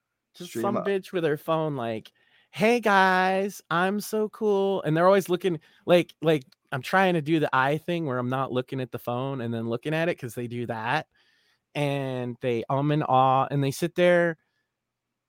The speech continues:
Speaker 1: I don't know, five minutes. I mean, God, Ralph does this, right? He just sits there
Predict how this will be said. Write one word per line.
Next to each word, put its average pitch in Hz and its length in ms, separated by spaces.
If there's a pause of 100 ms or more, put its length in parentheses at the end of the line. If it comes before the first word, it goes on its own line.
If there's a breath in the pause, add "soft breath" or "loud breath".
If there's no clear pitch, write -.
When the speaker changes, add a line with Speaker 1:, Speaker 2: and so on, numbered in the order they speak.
(380)
Speaker 1:
I 202 200
don't 190 80
know, 226 180
five 185 320
minutes. 190 360
I 196 100
mean, 240 180
God, 214 360
Ralph 240 300
does 135 220
this, - 220
right? 190 140
He 226 100
just 196 220
sits - 280
there 117 360